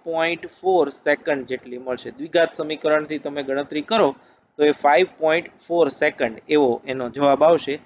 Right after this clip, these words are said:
બીજો એક જવાબ આવશે એ છે માઇનસ ત્રણ second, પણ minus સમય હોય નહીં એટલે એની આપણે અહીંયા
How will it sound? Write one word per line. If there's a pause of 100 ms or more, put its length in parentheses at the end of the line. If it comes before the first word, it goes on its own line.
(260)
બીજો
એક
જવાબ
આવશે
એ
છે
માઇનસ
ત્રણ
second,
પણ
minus
સમય
હોય
નહીં
એટલે
એની
આપણે
અહીંયા